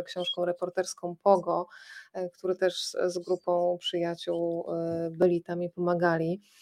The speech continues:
Mm, fantastyczna ekipa. Powiem ci, Jarek, że trochę mnie uwiera to, że nie chciałabym, żeby zostało, bo też znam w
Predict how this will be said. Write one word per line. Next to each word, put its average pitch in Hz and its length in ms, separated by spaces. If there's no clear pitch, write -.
Mm, 175 460
fantastyczna 175 760
ekipa. 180 520
Powiem 262 260
ci, 247 160
Jarek, 233 240
że 220 60
trochę 247 240
mnie 240 180
uwiera 226 360
to, 226 120
że 214 180
nie 214 80
chciałabym, 254 400
żeby 214 200
zostało, 214 400
bo 214 100
też 220 300
znam 233 240
w - 40